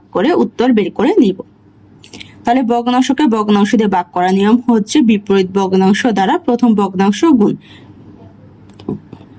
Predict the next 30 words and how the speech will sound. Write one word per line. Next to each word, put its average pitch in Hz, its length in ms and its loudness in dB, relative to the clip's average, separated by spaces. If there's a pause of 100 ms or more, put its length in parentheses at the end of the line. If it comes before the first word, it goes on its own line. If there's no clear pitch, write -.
(180)
তাহলে 233 240 -2
প্রথম 254 380 -2
ভগ্নাংশ 196 400 0 (140)
পাঁচ 196 240 -4
ভাগে 180 260 -2 (120)
তিন 202 180 2 (140)
গুণ 202 240 2 (100)
চিহ্ন, 185 260 0 (120)
এখন 254 280 0
বিপরীত 226 360 0
ভগ্নাংশ 202 420 0
প্রকাশ 202 400 -4
করব। 190 300 -2 (840)
এখানে 262 260 0
হর 233 240 -4
কত? 208 260 -6 (120)
সাত, - 280 -4
এই 196 160 -2
সাত 202 220 -4
হবে 214 220 -4
আমার 202 300 0
লব, 220 300 0
এখানে 214 280 0
লব 208 260 -2
কত? 226 260 -6
দুই, 190 180 0
এই 175 100 0
দুই 190 160 2
হবে 208 240 0
আমার 254 240 2